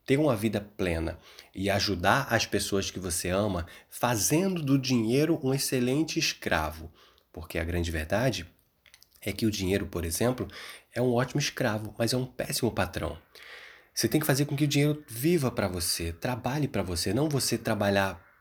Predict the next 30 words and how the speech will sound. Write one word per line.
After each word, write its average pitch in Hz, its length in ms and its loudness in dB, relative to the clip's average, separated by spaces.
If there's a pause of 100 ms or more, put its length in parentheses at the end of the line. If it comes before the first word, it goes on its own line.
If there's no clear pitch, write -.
(140)
para 101 200 6
o 95 60 0
dinheiro 92 480 0 (500)
e - 140 -2 (340)
pelo 131 320 4
dinheiro 87 520 0
só. - 420 -4 (640)
É 110 80 2
importante 151 500 2
que - 80 -8
você 147 200 0
acrescente 139 580 0
na 127 80 0
sua 117 200 -2
vida 127 280 2
um 139 180 0
outro 143 300 2
brilho, 131 400 0
uma 139 100 2
outra 143 220 -2
cor. 113 380 -2 (960)
Mas 165 200 0
eu 156 60 0
quero 151 180 0
voltar 127 320 2
aqui - 180 -8
pro - 180 -4
nosso 110 280 0
tema 101 280 2
inicial. 90 560 -2